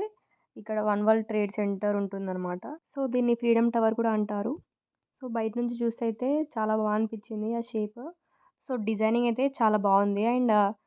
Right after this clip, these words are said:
బయట నుంచి మొత్తం, ఆ, oculus షేప్‌లో ఉంది. and ఇంకా వైట్ కలర్‌లో.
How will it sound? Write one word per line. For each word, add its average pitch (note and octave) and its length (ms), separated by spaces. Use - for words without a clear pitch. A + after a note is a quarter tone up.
బయట G#3+ 220
నుంచి A#3+ 240
మొత్తం, A#3+ 360
ఆ, G#3+ 80
oculus A3+ 340
షేప్‌లో A3 400
ఉంది. G3+ 300
and G#3 220
ఇంకా G#3 140
వైట్ G3+ 320
కలర్‌లో. G#3 460